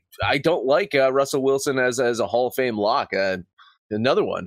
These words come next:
another guy that I feel is overrated. I,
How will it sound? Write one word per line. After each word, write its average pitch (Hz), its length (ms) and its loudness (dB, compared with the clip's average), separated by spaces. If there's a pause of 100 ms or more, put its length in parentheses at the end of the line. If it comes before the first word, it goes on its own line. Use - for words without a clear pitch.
another 135 300 -2
guy 131 300 2
that 113 200 0
I 98 100 -2
feel 127 420 -2
is - 440 -4 (800)
overrated. 247 580 0 (240)
I, 190 120 -2